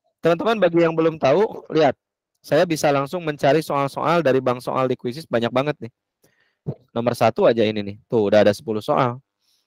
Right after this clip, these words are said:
Banyaknya muatan listrik yang mengalir, bla bla bla. Kita baca dulu. Kalau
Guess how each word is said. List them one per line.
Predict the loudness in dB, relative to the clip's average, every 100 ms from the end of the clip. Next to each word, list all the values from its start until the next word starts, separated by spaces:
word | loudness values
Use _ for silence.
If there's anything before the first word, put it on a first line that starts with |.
| _ _ _ 0
Banyaknya | 2 2 2 0
muatan | 0 2 2
listrik | 0 -2 0
yang | 0
mengalir, | -2 0 4 4 4
bla | 4 4
bla | 4 4 2
bla. | 4 2
Kita | 2 2 4
baca | 4 2
dulu. | 0 0 0 -2 -4 _ _ _ -2
Kalau | 2